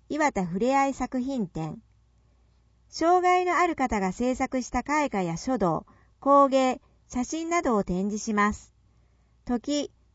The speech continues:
十二月三日水曜から七日日曜、午前九時から午後六時、土日は午後五時まで。ところ、中央図書館。写真、第四十四回、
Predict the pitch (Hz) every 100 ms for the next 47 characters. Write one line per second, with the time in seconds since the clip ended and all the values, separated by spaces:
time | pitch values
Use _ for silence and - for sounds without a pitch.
0 | _ 262 302 320 320 311 302 277 262 -
1 | 262 - 277 285 311 277 - 175 170 170
2 | _ _ 208 247 262 254 247 - 196 -
3 | 247 254 185 - _ _ _ _ _ 311
4 | 359 339 240 208 277 247 185 165 165 156
5 | _ - 285 254 175 170 226 185 170 -
6 | _ _ _ - 233 285 277 277 262 247
7 | - 277 226 202 262 208 170 156 147 -
8 | _ _ _ _ _ - 240 294 294 294
9 | - _ _ - 302 320 330 320 320 311
10 | 311 254 175 160 - _ _ _ _ _
11 | - 247 247 - 294 285 - _ _ _
12 | _ _ _ 311 330 254 294 311 233 214
13 | 202 220 214 226 208 165